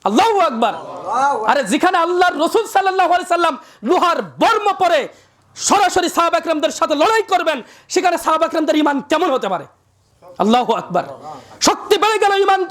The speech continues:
ঈমান বেড়ে গেল, শক্তি বেড়ে গেল। এবার আল্লাহ রসুল সাল্লাল্লাহু আলাইহি সাল্লাম দেখলেন সামনে বহু কাফের সৈন্য, আর এরা তো মুসলমান তো গুটি কয়েক মানুষ। কি করলেন? আল্লাহ রসুল সাল্লাল্লাহু আলাইহি সাল্লাম বালু নিলেন, এক মুষ্টি বালু। কয় মুষ্টি বালু?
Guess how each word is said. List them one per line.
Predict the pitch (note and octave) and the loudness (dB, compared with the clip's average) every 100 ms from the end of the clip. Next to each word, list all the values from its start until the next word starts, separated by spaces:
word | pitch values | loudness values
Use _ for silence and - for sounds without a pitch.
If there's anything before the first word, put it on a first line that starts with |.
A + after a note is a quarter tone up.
| - | 0
ঈমান | F#4 G4+ F#4 | 2 2 2
বেড়ে | G4+ G#4 | 0 2
গেল, | G4+ E4+ G3+ - _ _ - | 2 0 -2 -14 _ _ 0
শক্তি | C4+ - F#4+ | 0 0 0
বেড়ে | F4+ A4 | 2 2
গেল। | G#4 F#4 A#3 - - _ _ - | 2 2 0 -6 -18 _ _ -2
এবার | F4 E4 | 0 0
আল্লাহ | E4+ E4+ D4+ | 0 0 0
রসুল | E4+ F4+ | 0 -4
সাল্লাল্লাহু | D4+ | -2
আলাইহি | E4 D#4+ | -2 0
সাল্লাম | D#4+ D4 | -2 -2
দেখলেন | D#4+ D#4+ D#4 | -2 -2 -2
সামনে | D#4+ D#4+ D#4+ C4 - _ _ _ - | -2 0 0 -2 -8 _ _ _ -8
বহু | C3 G4 D#4 F#4 F#4 F4+ F4 | 0 2 2 2 2 0 0
কাফের | F4 D#4+ E4 C#4 | -2 0 0 0
সৈন্য, | - D#4 D4 C#4 G#3 - _ | 0 0 2 0 -2 -12 _
আর | A#3+ C4 | -2 0
এরা | D4 D4+ | 0 0
তো | D4+ C4 - - | 0 -2 -4 -6
মুসলমান | A3+ D#4+ D4+ C#4+ | -2 0 0 0
তো | C4 B3 | 0 -2
গুটি | B3+ B3+ | -2 0
কয়েক | C4 A#3+ | 0 0
মানুষ। | B3 A#3+ G3+ - - _ _ _ - | -2 -2 -4 -8 -18 _ _ _ -2
কি | D#4 | 2
করলেন? | D#4 D4 C#4 | 2 2 2
আল্লাহ | C#4 C4+ | 2 0
রসুল | C4+ C#4+ | 0 -2
সাল্লাল্লাহু | - C4+ C4 A#3+ | 0 0 0 0
আলাইহি | B3 | 0
সাল্লাম | C4+ B3 | -2 -2
বালু | F3+ A#3 D4 | -2 -2 0
নিলেন, | A#3+ A3 E3+ - _ - - | -2 -2 -4 -10 _ -20 -4
এক | G#3+ B3+ A3+ | 0 0 2
মুষ্টি | B3+ B3+ B3+ | 0 0 2
বালু। | A#3 A3 F3 - - | 2 2 -2 -4 -2
কয় | C4+ | 0
মুষ্টি | C4+ C4 B3+ | 0 -2 0
বালু? | B3 D4+ | 0 -2